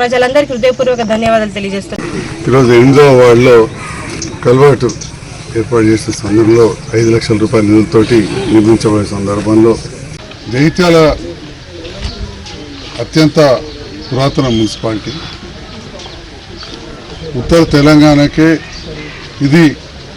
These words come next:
Speaker 2: నడిబొడ్డున ఉండి, చాలామంది పుట్టక ముందు, ఊహ తెలియక ముందే ఇది ఒక రైతాంగానికి ఉపయోగపడే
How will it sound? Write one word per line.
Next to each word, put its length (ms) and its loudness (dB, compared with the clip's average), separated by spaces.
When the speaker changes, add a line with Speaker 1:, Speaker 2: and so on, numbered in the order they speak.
Speaker 2:
నడిబొడ్డున 520 2
ఉండి, 200 -2
చాలామంది 560 6
పుట్టక 260 0
ముందు, 220 0
ఊహ 200 2
తెలియక 240 0
ముందే 260 0
ఇది 140 4
ఒక 120 -2
రైతాంగానికి 720 4
ఉపయోగపడే 560 2